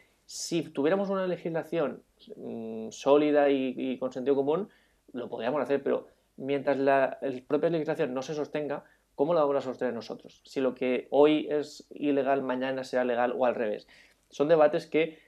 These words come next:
solo nos sirven para generar odio y para perjudicar al sector, así que eso es lo primero que tenemos que dejar de hacer. Y luego yo lo segundo, con objetivo de dar un consejo que nos sirva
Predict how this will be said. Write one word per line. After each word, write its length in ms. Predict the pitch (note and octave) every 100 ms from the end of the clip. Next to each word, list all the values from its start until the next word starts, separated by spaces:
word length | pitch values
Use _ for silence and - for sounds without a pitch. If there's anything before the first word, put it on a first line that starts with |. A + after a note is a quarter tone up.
| _
solo 320 | - C#3+ E3
nos 160 | D3 -
sirven 280 | D3 D3+
para 140 | C#3 B2+
generar 360 | A#2+ B2 C3 C3
odio 320 | C3+ C#3 D3
y 80 | D3+
para 180 | B2+ B2
perjudicar 380 | B2 B2 B2
al 80 | B2+
sector, 280 | B2+ A#2+ C3
así 160 | B2+ C3
que 60 |
eso 100 | C#3+
es 40 | D#3
lo 80 |
primero 240 | C#3+ C3+ C3+
que 60 |
tenemos 240 | A#2+ B2 A#2
que 80 | A#2
dejar 220 | A2+ B2
de 40 |
hacer. 300 | B2 D3+ G3+ - - _ - _ -
Y 80 |
luego 180 | C#3+ G3+
yo 80 | G3
lo 80 | F#3+
segundo, 600 | D#3+ E3+ D#3+ C3+ D#3+ F3+ _ _ _ _ _ _ _ _
con 180 | - C3+
objetivo 380 | C3 C3 C3 D#3
de 60 | E3
dar 140 | D#3
un 720 | D#3 D#3 D3+ D3 C#3+ C3+ C3
consejo 400 | B2+ B2+ D3 C3+
que 100 | B2
nos 140 | B2 A2+
sirva 340 | C#3+ D3 -